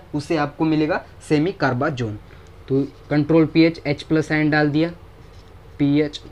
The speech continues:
थ्री पॉइंट फ़ाइव, क्या बाहर निकला? यहाँ से एच टू और यहाँ से O।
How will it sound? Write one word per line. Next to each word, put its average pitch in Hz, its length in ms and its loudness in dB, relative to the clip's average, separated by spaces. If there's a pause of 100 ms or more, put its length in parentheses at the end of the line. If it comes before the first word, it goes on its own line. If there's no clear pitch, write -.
थ्री 143 180 0
पॉइंट 143 280 -2
फ़ाइव, 143 280 -2 (920)
क्या 165 200 6
बाहर 165 220 4
निकला? 165 240 2
यहाँ 156 280 4
से 165 240 -2
एच 165 340 -2
टू 190 120 0 (180)
और 143 100 0
यहाँ 151 200 2
से 143 240 -2
O। 131 100 -2